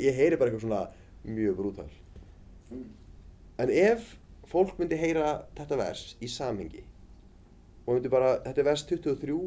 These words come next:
Speaker 1: í þriðja kafla Rómarbréfsins. Ef fólk myndi heyra, „En nú hefur Guð opinberað réttlæti sitt sem lögmálið og spámennirnir vitna um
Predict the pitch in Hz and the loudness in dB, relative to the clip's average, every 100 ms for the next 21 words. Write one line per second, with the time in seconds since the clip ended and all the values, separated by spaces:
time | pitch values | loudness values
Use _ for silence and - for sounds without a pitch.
0 | - 131 147 143 143 127 117 107 92 85 | -6 -6 -4 -2 -2 0 0 -2 -4 -10
1 | 80 - - - - - - - - 139 | -10 -16 -18 -20 -20 -20 -20 -20 -4 2
2 | 156 185 175 151 147 98 85 131 - - | 4 4 4 0 2 0 -2 -8 -12 -20
3 | - - - - - - - 131 135 147 | -20 -20 -20 -20 -20 -20 -4 -2 2 2
4 | 208 220 190 175 - 156 170 196 190 - | 2 2 0 0 -2 0 2 2 0 -2
5 | 143 190 180 156 123 101 101 117 190 - | 0 2 0 0 0 0 -2 -2 -4 -4
6 | 175 170 160 - - - - - - - | -2 -2 -4 -4 -6 -10 -20 -20 -20 -8
7 | 117 113 117 147 156 147 139 - 139 151 | -4 2 2 2 2 0 0 -2 -2 0
8 | 143 135 143 147 117 95 95 | 0 0 -2 -2 -2 -2 -4